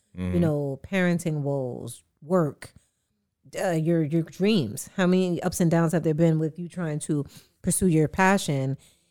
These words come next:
Speaker 2: and things don't go your way and you get let down? Letting it go, recognizing what the problem is, 'cause your feelings matter. They're valid. This person held me back in life.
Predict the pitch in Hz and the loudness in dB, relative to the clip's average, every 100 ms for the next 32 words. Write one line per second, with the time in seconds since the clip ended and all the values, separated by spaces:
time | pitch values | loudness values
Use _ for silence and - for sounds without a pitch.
0 | _ _ _ 190 180 160 151 147 139 - | _ _ _ 0 4 4 2 0 -2 -6
1 | _ - 190 180 175 165 165 156 160 170 | _ 0 4 6 4 4 4 4 4 4
2 | 151 151 156 139 156 143 175 175 135 139 | 4 2 0 0 -2 -2 0 0 -2 -6
3 | - _ _ _ _ _ - 180 208 202 | -10 _ _ _ _ _ 0 4 6 6
4 | 165 127 170 190 208 160 160 165 196 233 | 2 2 4 6 4 2 -6 0 0 2
5 | 180 165 160 156 147 147 131 - 170 165 | 0 0 0 0 0 -2 -4 -4 -4 -4
6 | 156 175 190 226 226 165 143 - _ _ | -4 -2 -2 -2 -2 -2 -2 -12 _ _
7 | 180 180 247 254 196 160 175 160 120 143 | -2 -2 2 2 4 2 0 0 -4 -6
8 | 151 143 165 170 127 107 - _ _ _ | -6 -2 -2 -2 -2 -8 -12 _ _ _
9 | _ - 180 - 180 180 160 160 156 143 | _ -2 0 2 2 2 0 0 0 -2
10 | 160 160 147 131 120 117 | -2 -2 -4 -6 -6 -10